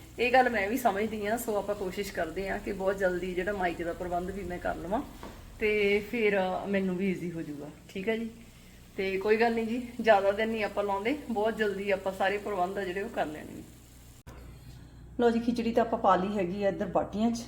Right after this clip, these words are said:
ਵੱਡੀਆਂ ਵੱਡੀਆਂ ਬਾਟੀਆਂ ਰੱਖੀਆਂ ਹੋਈਆਂ ਆਪਾਂ। ਤੇ ਇੱਧਰ ਪਈ ਆ ਆਪਣੇ ਕੋਲੇ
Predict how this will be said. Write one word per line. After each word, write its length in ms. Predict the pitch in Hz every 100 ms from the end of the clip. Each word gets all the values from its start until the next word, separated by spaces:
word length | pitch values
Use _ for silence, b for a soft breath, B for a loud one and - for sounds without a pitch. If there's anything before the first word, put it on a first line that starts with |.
| - 175
ਵੱਡੀਆਂ 260 | 170 196
ਵੱਡੀਆਂ 240 | 180 180 175
ਬਾਟੀਆਂ 320 | 165 202 214
ਰੱਖੀਆਂ 260 | 214 233
ਹੋਈਆਂ 180 | 226 214
ਆਪਾਂ। 220 | 214 - 226 B B B B B -
ਤੇ 360 | 190 190 180 -
ਇੱਧਰ 240 | 180 175 208
ਪਈ 300 | - 185 185
ਆ 60 |
ਆਪਣੇ 260 | 180 170 175
ਕੋਲੇ 440 | 175 170 175 202